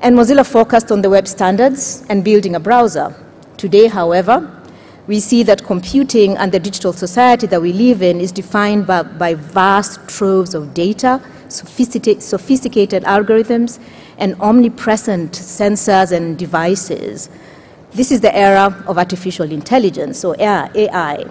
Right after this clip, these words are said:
So asking questions today such as, "Does the way this technology work promote human agency? Am I in control of what happens with my data?"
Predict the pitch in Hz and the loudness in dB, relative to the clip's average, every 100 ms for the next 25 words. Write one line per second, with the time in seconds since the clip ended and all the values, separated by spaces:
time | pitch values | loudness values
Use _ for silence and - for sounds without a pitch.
0 | - - - 220 196 196 190 220 277 254 | -18 -12 0 4 4 4 2 0 -2 0
1 | 220 - 208 - 190 185 185 185 180 190 | -2 -2 -6 -4 0 2 2 -2 -2 0
2 | 170 165 160 - - - - - 175 185 | 0 0 -4 -16 -20 -20 -4 0 0 2
3 | 190 196 190 185 175 175 175 208 262 262 | 4 4 2 -4 -6 -6 0 4 6 4
4 | 180 185 170 156 - - - 185 190 190 | 2 -2 0 0 -2 -8 -2 0 0 -2
5 | - - - - - 180 190 254 240 202 | -8 -16 -20 -14 -6 -2 4 4 4 0
6 | 180 - 156 143 - - - - 196 190 | -2 -8 -10 -12 -18 -20 -20 -8 -2 2
7 | 185 190 190 175 - 302 294 196 165 175 | 2 0 -2 -8 -4 2 4 4 2 0
8 | 190 - 247 247 151 - - - - - | -2 0 -4 -2 -6 -6 -10 -16 -18 -10
9 | 180 190 196 208 269 269 - - | -6 -2 0 4 4 2 -8 -10